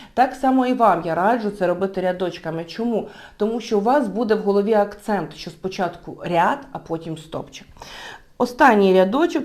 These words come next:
це шістнадцять плюс дванадцять — двадцять вісім, і чотири плюс вісімнадцять — двадцять два, і сорок два відняти двадцять буде двадцять два. А тепер, якщо ви звернули увагу,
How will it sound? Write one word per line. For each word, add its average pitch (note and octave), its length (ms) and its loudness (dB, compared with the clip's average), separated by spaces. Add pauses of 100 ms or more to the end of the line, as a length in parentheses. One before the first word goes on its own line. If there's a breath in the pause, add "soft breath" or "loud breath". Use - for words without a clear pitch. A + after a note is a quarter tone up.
(120)
це A3 200 0
шістнадцять G#3 800 0
плюс F#3+ 180 0
дванадцять — F3 800 0 (140)
двадцять F3 720 0
вісім, D4 520 -2 (360 loud breath)
і B3 140 2
чотири B3 680 2
плюс F#3+ 380 -2
вісімнадцять — F#3 840 -2
двадцять D#3 600 0
два, A3 340 4 (540 loud breath)
і C4+ 340 0
сорок A#3 340 0
два G#3+ 240 4
відняти F3 480 -4
двадцять A#3+ 500 2
буде G#3+ 540 -2
двадцять D#3+ 640 -4
два. C3+ 240 -10 (560 soft breath)
А - 80 -6
тепер, F#4 440 4
якщо G3 360 -2
ви C4+ 100 -2
звернули G3+ 440 0
увагу, E3 640 -6